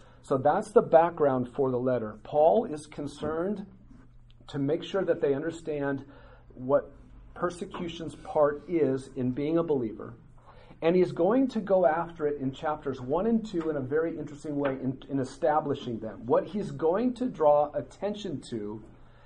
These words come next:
is primarily his own life and his own example.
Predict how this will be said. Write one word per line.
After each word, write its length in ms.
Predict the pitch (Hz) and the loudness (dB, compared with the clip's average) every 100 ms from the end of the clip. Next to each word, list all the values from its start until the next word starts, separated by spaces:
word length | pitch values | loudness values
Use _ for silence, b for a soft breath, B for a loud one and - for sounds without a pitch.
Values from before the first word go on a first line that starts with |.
| B B B | B B B
is 160 | 151 151 | -10 -10
primarily 1040 | - 165 151 147 175 220 233 196 175 170 B B B | -2 0 0 0 0 2 0 0 -2 -6 B B B
his 240 | 165 139 - | -4 -2 -4
own 200 | 156 170 | 0 0
life 440 | 151 143 139 139 - | 2 2 0 -2 -4
and 120 | 131 | -6
his 180 | 120 123 135 | -6 -8 -6
own 160 | 139 135 | -4 -4
example. 580 | 120 127 127 127 107 | -4 -4 -6 -6 -12